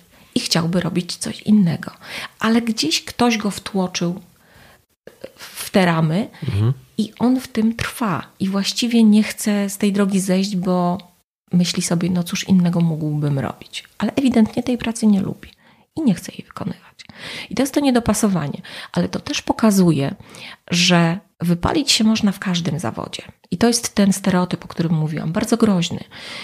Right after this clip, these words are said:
Speaker 1: bo wiemy to od ponad dwudziestu lat, że wypalenie dotyka każdej profesji. Każdej,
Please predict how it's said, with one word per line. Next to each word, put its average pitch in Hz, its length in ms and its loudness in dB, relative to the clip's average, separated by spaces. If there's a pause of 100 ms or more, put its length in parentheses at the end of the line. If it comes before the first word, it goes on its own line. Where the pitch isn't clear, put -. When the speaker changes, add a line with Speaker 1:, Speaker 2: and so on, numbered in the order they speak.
(140)
Speaker 1:
bo 175 560 -2
wiemy 240 340 2
to - 140 -2
od - 160 0
ponad 214 380 0
dwudziestu 196 720 2
lat, 139 460 -4
że 196 160 0
wypalenie 226 580 -2
dotyka 220 400 -2
każdej 180 520 0
profesji. - 540 -6 (560)
Każdej, - 480 -2